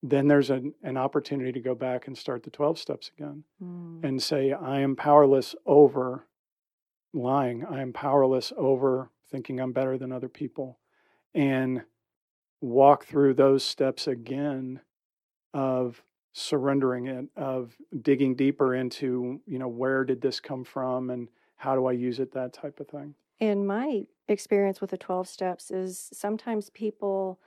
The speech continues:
Speaker 2: will go through the twelve steps a couple times on their primary addiction. And then after they feel like that's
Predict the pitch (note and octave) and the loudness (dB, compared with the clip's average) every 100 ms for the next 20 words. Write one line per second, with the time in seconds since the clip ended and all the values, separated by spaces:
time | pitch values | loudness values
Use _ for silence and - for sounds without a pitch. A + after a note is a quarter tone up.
0 | _ _ - G3 G3 G3 - G3 G3 - | _ _ -6 -2 -2 -4 -4 -4 -6 -6
1 | F#3+ - F#3+ F#3+ - G3+ G3 F#3 G3+ F#3+ | -8 -8 -10 -10 -10 -10 -8 -10 -8 -6
2 | F#3+ F#3 F3+ F#3 F3+ F3 E3+ - G3+ G#3 | -6 -6 -6 -8 -8 -10 -14 -8 -4 -2
3 | G3+ F#3+ F3+ G3 - C4+ C#4+ D4+ _ _ | -2 -4 -6 -8 -8 -12 -10 -12 _ _
4 | _ _ _ G#3+ G#3 G3 C4 D4+ G3+ F#3+ | _ _ _ -4 -4 -2 -2 -2 -2 -2
5 | G#3 C#4 D4 _ _ _ _ _ _ _ | -4 -6 -8 _ _ _ _ _ _ _
6 | _ _ _ - A3+ A3 - G#3+ G#3 G#3 | _ _ _ 0 2 2 0 2 4 2
7 | G3 A3 G#3+ G#3 G3 G3 G3 G3+ - - | 0 0 2 2 0 0 0 -2 -6 -16
8 | - - - - | -16 -18 -20 -20